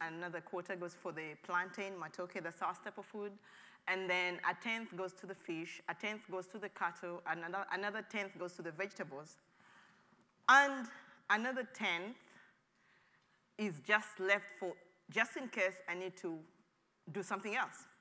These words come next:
I also have chickens on the same farm. Now, at four A M, I wake up and I hold a board meeting with my animals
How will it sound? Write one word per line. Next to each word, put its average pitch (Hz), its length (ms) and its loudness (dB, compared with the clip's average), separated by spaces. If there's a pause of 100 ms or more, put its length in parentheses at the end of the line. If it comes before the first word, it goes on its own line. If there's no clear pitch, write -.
(1120)
I 190 120 10
also 214 200 2
have 190 240 8
chickens 165 360 -2
on 160 80 -6
the 160 60 -10
same 170 260 -6
farm. 143 200 -4 (340)
Now, 196 300 8
at 247 80 6
four 453 160 8
A 311 320 6
M, 190 160 -4 (680)
I 190 100 6
wake 233 200 4
up - 80 -2 (1400)
and 190 360 8 (500)
I 190 100 10
hold 220 240 2
a 202 60 2
board 202 260 0
meeting 180 260 -4
with 160 140 -8
my 156 100 -8 (100)
animals 156 460 -4